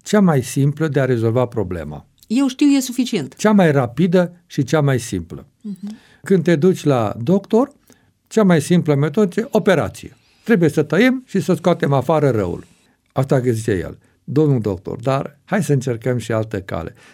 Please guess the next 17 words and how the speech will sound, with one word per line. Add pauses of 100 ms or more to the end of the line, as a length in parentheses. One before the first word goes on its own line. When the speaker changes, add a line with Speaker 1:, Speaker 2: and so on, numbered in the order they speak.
Speaker 1:
„Da,
dar
durează
mult,
trebuie
să
aștepți, (300)
nu-i
foarte
sigură.” (180)
„Hai
să
o
încercăm.” (300)
Deci
calea
aceasta